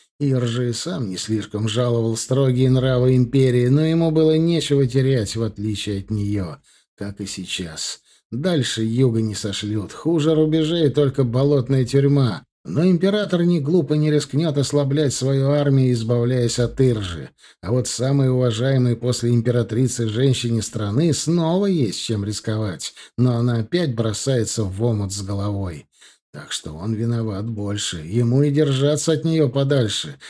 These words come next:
не стоять рядом, не смотреть в глаза, не касаться. Он заканчивает тренировку, когда мышцы просто отказываются сокращаться,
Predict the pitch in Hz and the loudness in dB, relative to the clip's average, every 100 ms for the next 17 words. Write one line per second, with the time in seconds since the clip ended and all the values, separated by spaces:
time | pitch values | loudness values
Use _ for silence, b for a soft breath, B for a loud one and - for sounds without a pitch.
0 | B 113 123 - 113 117 135 135 135 135 | B 2 2 2 -2 0 0 2 2 2
1 | 113 101 120 131 135 120 101 147 147 135 | 2 2 2 2 2 0 0 0 0 2
2 | 143 139 135 113 101 110 101 - 131 139 | 2 2 0 0 -2 -2 -6 -4 -2 -2
3 | - - 147 _ b b b - 113 104 | -4 -10 -14 _ b b b -8 -6 -6
4 | 92 98 98 87 - 78 73 - 90 82 | -8 -8 -8 -8 -8 -10 -14 -14 -14 -8
5 | 78 147 139 110 117 110 127 127 147 131 | -2 -2 -4 -10 -8 -4 -2 0 0 0
6 | 143 127 127 139 - 135 127 127 139 123 | -2 -2 0 -2 -2 -4 -4 -2 0 2
7 | 127 120 113 120 117 107 117 - 127 123 | 0 0 -2 -6 -6 -4 -4 -2 -2 -2
8 | 104 - 110 | -2 -4 -6